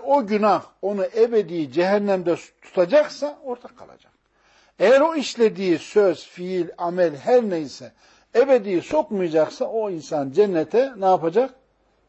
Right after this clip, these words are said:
Girecek. Nasıl ki bugün kirlenen, pislenen bir yeri yıkayıp temizliyorsanız cennete de hiçbir kirli ne yapamayacak?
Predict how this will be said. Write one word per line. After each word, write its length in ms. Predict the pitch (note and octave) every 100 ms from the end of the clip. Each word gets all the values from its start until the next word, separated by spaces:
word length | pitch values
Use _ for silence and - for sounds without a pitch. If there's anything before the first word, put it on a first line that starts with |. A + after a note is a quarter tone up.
| _
Girecek. 460 | - A#2+ G#2 G#2+ - _ _ _ -
Nasıl 360 | F#3+ A3 G#3+ F#3+
ki 200 | F3 D#3
bugün 400 | D#3 D#3 B2+ - _ _ _
kirlenen, 720 | - E3 C#3+ D3 D3+ C#3+ A2+
pislenen 600 | - C3+ D#3 C#3+ D3 C#3+
bir 160 | C3+ C3
yeri 220 | C3+ B2+
yıkayıp 560 | B2 C3 - C#3+ C3 -
temizliyorsanız 1000 | C3 B2 A#2 A2+ G#2+ - A2 F3 A#3 - _ _ _
cennete 500 | D#3+ F#3 D#3 C3 B2+
de 100 | A2+
hiçbir 440 | B2 - - B2+ A2
kirli 420 | - F#3+ C3+ B2+
ne 60 | F3+
yapamayacak? 640 | D#3+ D3 B2 B2+ F3